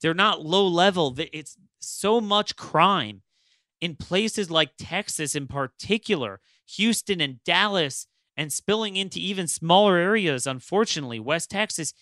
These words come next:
I mean, it's cartel and transnational gang, and the two are often related, uh, uh, eccentric. It, it, it, it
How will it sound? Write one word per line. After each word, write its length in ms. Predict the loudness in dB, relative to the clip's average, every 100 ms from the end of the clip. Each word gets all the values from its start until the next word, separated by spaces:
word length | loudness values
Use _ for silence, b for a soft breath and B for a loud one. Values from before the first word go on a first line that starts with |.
| b b b -6
I 60 |
mean, 260 | -2 -2 -4 -10 _ _ _ _ _ _ _ _ _
it's 160 | -4 -4
cartel 920 | -4 -4 -4 0 4 6 6 4 -2 _ _ _ _
and 100 | -8
transnational 720 | -4 2 2 4 2 0 -4 -6
gang, 460 | 2 4 4 2
and 160 | -4 -8 -10
the 80 |
two 200 | -6 0
are 120 | 2 2
often 220 | 0 -4
related, 460 | -4 -2 0 -2 -4 b b _ _ -2
uh, 60 |
uh, 300 | -2 -2 -8 -12
eccentric. 840 | -16 -12 -10 0 0 0 -4 -4
It, 140 | -6 -4
it, 60 | -4
it, 240 | -4 -6
it 160 | -6 -8